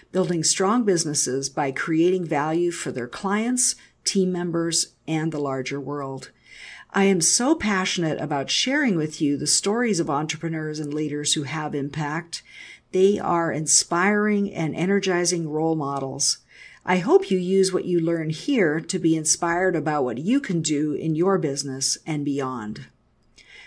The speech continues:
For ongoing inspiration and support to get clear on your impact and put it into action, enter your name and email at work alchemy dot com. Today's guest in this podcast series on impact is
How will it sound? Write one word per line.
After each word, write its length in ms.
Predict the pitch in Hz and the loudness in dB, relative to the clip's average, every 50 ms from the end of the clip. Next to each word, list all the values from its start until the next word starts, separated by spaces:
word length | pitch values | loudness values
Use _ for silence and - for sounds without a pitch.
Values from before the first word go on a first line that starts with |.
| - _ | -20 _
For 200 | - - 190 147 | -2 2 2 4
ongoing 500 | 202 269 311 302 302 285 269 247 226 202 | 4 4 4 4 4 4 4 4 4 4
inspiration 680 | 185 185 - - - 175 165 160 170 170 - - 175 | 4 4 2 2 2 2 2 2 4 2 2 0 0
and 140 | 160 151 151 | -2 0 0
support 520 | - 143 135 - - 190 190 208 202 - | -2 -2 -2 -4 -2 0 0 0 0 -2
to 100 | - 180 | -4 -2
get 200 | 160 165 - - | -2 -2 -2 -2
clear 360 | - - - 180 170 165 160 | -6 -2 2 2 2 4 2
on 160 | 147 135 143 156 | 0 -2 0 2
your 260 | 165 208 240 262 269 | 4 4 4 4 2
impact 680 | - 170 160 151 - 151 165 156 160 190 - - - | 2 0 0 0 0 -2 -2 -2 -2 -2 -4 -6 -8
and 220 | - - 170 160 | -6 -6 -6 -6
put 180 | 170 - 180 160 | -4 -4 -2 -2
it 140 | 165 151 165 | -2 -2 -2
into 260 | 156 151 - 147 - | -4 -4 -4 -4 -2
action, 600 | - 214 254 262 - - - 156 170 214 240 - - - - - - - - - _ - | 0 0 0 0 0 -2 -2 0 0 -2 -4 -6 -10 -20 -20 -18 -18 -18 -20 -18 _ 0
enter 260 | 196 240 269 - 320 | 2 2 2 4 4
your 240 | 311 294 254 214 185 | 2 4 4 4 4
name 440 | 175 175 175 190 208 220 226 226 - | 4 4 4 4 4 4 2 0 0
and 180 | - 196 185 | 0 0 2
email 580 | - 190 175 165 165 156 156 151 151 147 - - - | 2 2 2 2 2 2 0 -2 -4 -4 -6 -4 -2
at 200 | 160 147 - - | -2 -2 -2 0
work 240 | 156 165 185 185 - | 0 -2 -2 -2 -2
alchemy 720 | - 143 139 143 156 - 156 147 135 135 135 139 135 - _ - | -2 -2 -2 -2 -4 -6 -6 -4 -4 -4 -4 -6 -8 -12 _ -8
dot 300 | - 131 117 123 - - | -6 -4 -4 -4 -6 -8
com. 460 | - 156 123 110 117 120 139 131 - _ _ _ _ _ _ _ _ _ _ _ _ _ - - - - - - - _ _ - | -8 -8 -8 -8 -8 -12 -12 -14 -16 _ _ _ _ _ _ _ _ _ _ _ _ _ -20 -20 -20 -20 -20 -20 -20 _ _ -4
Today's 420 | - 226 226 330 403 381 330 - | 0 4 8 10 10 10 10 8
guest 380 | 160 175 160 156 165 160 - - | 4 4 4 4 4 0 0 0
in 180 | 185 175 170 160 | 0 0 0 0
this 160 | 165 160 - | 0 0 -2
podcast 520 | - - 165 156 160 156 - 170 151 156 | -2 0 0 0 0 0 0 -2 0 2
series 440 | - - - 165 156 151 151 151 165 | 2 2 2 2 0 -2 -2 -2 -2
on 160 | 147 143 131 | -4 -4 -4
impact 680 | - 131 156 156 160 143 160 185 202 262 294 - - - - - | -4 -4 -2 -2 -2 -4 -2 -2 -2 -2 -2 -4 -8 -10 -2 2
is 440 | 185 175 175 185 190 190 185 - | 4 6 6 6 4 2 2 -2